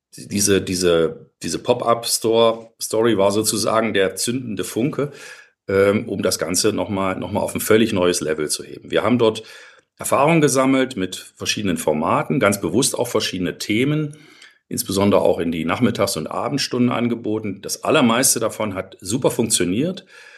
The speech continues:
Äh, wir hatten externe Gäste, die, die, äh, äh, zu der, zur Kryptowährung, ähm, als Finfluencer informiert haben. Wir haben mit eigenen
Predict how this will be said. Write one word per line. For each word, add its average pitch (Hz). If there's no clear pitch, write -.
Äh, 87
wir 80
hatten 90
externe 117
Gäste, 107
die, 90
die, 85
äh, 76
äh, 85
zu -
der, 78
zur 95
Kryptowährung, 98
ähm, 82
als 82
Finfluencer 95
informiert 85
haben. 80
Wir 80
haben 85
mit 85
eigenen 104